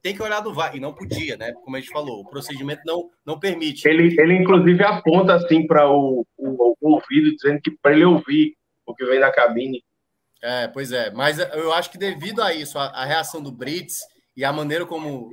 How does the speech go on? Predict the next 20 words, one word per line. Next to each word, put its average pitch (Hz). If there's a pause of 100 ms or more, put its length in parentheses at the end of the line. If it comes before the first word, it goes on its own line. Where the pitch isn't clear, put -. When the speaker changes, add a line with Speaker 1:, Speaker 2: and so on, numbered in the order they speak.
(140)
Speaker 1:
os, 120
os 131
jogadores 139
de 139
Fortaleza 127
reagiram 123
àquilo, 156 (480)
ele 240
deve 190
ter 190
ficado, 147
"Ih, 170
rapaz, 131
eu 131
acho 139
que 156
eu 143
fiz 151
alguma 151
besteira. 143